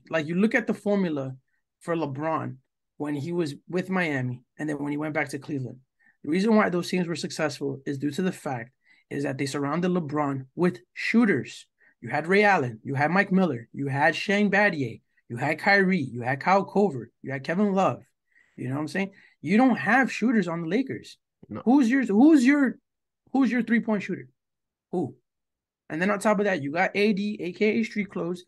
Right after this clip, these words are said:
Speaker 1: that he can literally never stay healthy. I even said it.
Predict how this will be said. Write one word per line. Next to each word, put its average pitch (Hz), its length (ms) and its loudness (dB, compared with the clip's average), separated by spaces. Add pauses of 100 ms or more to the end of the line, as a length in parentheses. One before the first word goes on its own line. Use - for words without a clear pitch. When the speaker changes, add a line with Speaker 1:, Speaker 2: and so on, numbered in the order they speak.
(320)
Speaker 1:
that 160 140 0
he 196 160 -2
can 196 500 0 (100)
literally 151 720 0
never 180 380 0
stay 185 160 -2
healthy. 143 340 -4
I 220 140 4
even 233 240 2
said 202 260 0
it. 131 140 -10